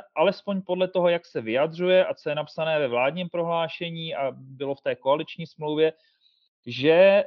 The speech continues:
přistupuje realisticky k Evropské unii, že tam je jasně napsáno, v Evropské unii probíhají nějaké procesy,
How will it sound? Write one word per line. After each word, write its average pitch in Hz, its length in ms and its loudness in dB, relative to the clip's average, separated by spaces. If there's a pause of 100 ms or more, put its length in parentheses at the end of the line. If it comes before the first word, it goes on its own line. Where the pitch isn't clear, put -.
(140)
přistupuje 196 600 4
realisticky 170 600 2
k - 40 -8
Evropské 110 520 -4
unii, 101 320 -12
že 117 160 -8
tam 165 240 -4
je 196 120 0
jasně 185 320 -2
napsáno, 180 640 -2
v - 140 -20
Evropské 175 500 -2
unii 170 260 -4
probíhají 170 600 -2
nějaké 165 380 -2
procesy, 160 720 -6